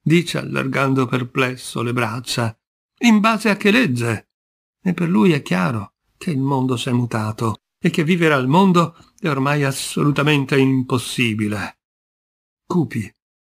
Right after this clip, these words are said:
tristi pensieri si impadroniscono di lui, ma uscito dall'aula e visti i contadini che si affollano e parlano di qualche cosa,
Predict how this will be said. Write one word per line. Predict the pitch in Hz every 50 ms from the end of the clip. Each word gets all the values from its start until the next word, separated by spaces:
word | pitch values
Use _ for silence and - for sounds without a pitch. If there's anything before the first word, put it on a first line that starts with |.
| _ _ _
tristi | - 254 240 214 - - - 214
pensieri | 180 208 196 190 190 180 - - 151 127 123 123 127 123
si | 117 -
impadroniscono | 147 143 143 135 - 139 139 135 139 139 143 143 135 - - - 123 123 120
di | 120 127 135
lui, | 135 131 127 123 123 123 113 - _ _ _ _ _ _ _ _ _ _ _ _ -
ma | 170
uscito | 156 147 - - 196 - 185
dall'aula | 175 151 131 120 113 107 104 104 104 113 117 101 - _ _ _ _
e | _ 147
visti | 143 156 151 151 - -
i | 147
contadini | 127 156 147 139 123 156 151 175 208 196 185 170
che | 170 175
si | - - -
affollano | 160 139 - - - 156 127 117 117 117 113 113 120 117 - - - -
e | 165
parlano | - 143 131 127 127 127 127 123 123
di | 123 123
qualche | 120 151 139 127 - - 127
cosa, | 117 175 196 214 202 208 190 170 -